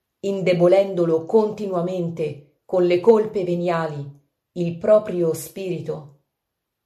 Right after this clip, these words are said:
Osserviamo insieme il crescente parossismo della colpa e i gradi della caduta, e poi paragoniamolo all'episodio della mia tentazione.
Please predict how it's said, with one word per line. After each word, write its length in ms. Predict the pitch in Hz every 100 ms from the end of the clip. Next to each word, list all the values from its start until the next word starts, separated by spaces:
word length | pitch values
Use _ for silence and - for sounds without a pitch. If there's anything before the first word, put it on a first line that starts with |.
| _ _ _ _ _ _ _ -
Osserviamo 800 | 196 - 208 190 196 214 208 190
insieme 540 | 170 170 - 170 170
il 160 | 156 -
crescente 640 | 175 160 - 208 - 196
parossismo 760 | 180 185 170 - 202 - 185 175
della 260 | 165 151
colpa 760 | 151 160 147 143 143 139 - _ _ _ _ -
e 140 | 185
i 120 | 196
gradi 440 | 170 214 226 208 180
della 240 | 190 190
caduta, 760 | 190 180 165 131 139 131 - _ _ _ _ _ _ _ _ -
e 200 | 180 175
poi 460 | 220 185 147 - - _ _ _
paragoniamolo 920 | 190 190 185 196 220 220 196 165 165 -
all'episodio 720 | 170 175 175 180 196 185 180
della 240 | 170 160
mia 260 | 170 196 185
tentazione. 1120 | 185 175 170 170 - 160 147 139 139 123